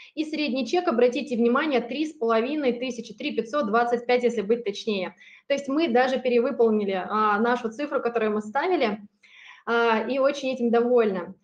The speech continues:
А теперь см-, смотрите, я сделала такую фильтрацию,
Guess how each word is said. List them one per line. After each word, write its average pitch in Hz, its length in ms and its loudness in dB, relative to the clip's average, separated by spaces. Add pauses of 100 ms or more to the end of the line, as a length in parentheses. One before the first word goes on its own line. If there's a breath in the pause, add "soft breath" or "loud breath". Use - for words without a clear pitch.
(100)
А 240 80 0
теперь 339 260 0
см-, 254 320 -6
смотрите, 262 520 -4
я 247 160 0
сделала 233 1120 2
такую 240 560 0 (580)
фильтрацию, 247 920 0